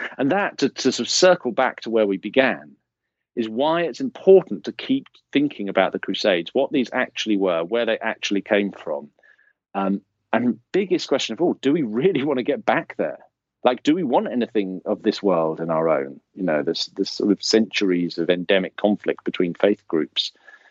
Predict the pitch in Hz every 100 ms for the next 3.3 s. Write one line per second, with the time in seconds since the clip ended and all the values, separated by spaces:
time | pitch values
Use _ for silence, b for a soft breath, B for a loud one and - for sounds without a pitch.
0 | b _ 92 92 90 87 - _ _ _
1 | _ _ _ _ _ _ 143 120 120 113
2 | 131 160 147 - 117 104 98 - - 85
3 | - - 69